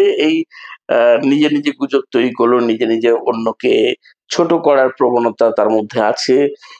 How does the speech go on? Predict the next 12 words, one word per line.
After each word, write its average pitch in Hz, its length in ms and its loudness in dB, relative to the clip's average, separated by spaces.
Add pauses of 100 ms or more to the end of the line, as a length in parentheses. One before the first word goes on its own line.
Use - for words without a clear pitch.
(120)
আহ, 104 480 0
সে 117 280 -2
নিজে 120 260 0
মহান 127 400 0
হতে 143 280 -6
চাইছে 139 440 0
সবার 143 280 0
কাছে, 139 300 -2
সে 113 160 -4
বেস্ট 101 400 -4
হতে 147 200 -6
চাইছে, 151 320 -2